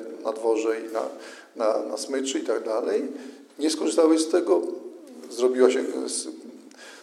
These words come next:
dokonałeś przez to, przez twojego psa dokonałeś krzywdy, czy przez psa, czy przez samochód, który kierowałeś po pijanemu, to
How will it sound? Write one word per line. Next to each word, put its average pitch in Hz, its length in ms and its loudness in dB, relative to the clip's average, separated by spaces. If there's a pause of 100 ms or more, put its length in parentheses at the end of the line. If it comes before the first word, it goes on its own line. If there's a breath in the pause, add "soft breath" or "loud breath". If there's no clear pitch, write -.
(200 loud breath)
dokonałeś 131 460 6
przez - 300 4
to, 123 140 6
przez - 300 -4
twojego 135 300 6
psa 135 240 6
dokonałeś 120 480 2
krzywdy, - 580 0
czy 147 160 0
przez 120 280 -4
psa, 135 280 2
czy 123 140 -4
przez - 220 -4
samochód, 120 340 0
który 120 140 -6
kierowałeś 113 320 0
po 127 100 -2
pijanemu, 110 520 -2
to - 180 -10